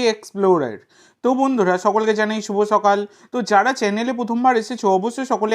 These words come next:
একটা করে সাবস্ক্রাইব করে দিও, আমাদের সাথে যুক্ত হয়ে যেও। তোমরা অবশ্যই একটা করে সাবস্ক্রাইব করে দিও। তোমরা কিন্তু ভিডিও দেখছো, চ্যানেল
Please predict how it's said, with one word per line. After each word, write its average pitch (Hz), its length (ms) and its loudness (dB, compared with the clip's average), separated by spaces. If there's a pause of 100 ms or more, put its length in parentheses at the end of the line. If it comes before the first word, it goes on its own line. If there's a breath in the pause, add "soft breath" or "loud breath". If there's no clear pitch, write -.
একটা 214 220 -2
করে 214 120 0 (100)
সাবস্ক্রাইব 214 460 -2
করে 202 160 2
দিও, 202 160 2
আমাদের 190 240 -2
সাথে 202 240 0
যুক্ত 170 200 -8 (100)
হয়ে 180 180 2
যেও। 190 120 4 (440 loud breath)
তোমরা 220 220 2 (120)
অবশ্যই 233 360 -2
একটা 226 200 -4
করে 214 140 0 (100)
সাবস্ক্রাইব 208 360 0 (100)
করে 190 200 2
দিও। 202 100 4 (100)
তোমরা 196 220 -2
কিন্তু 208 160 -2 (100)
ভিডিও 165 320 2
দেখছো, 190 300 0
চ্যানেল 180 260 -4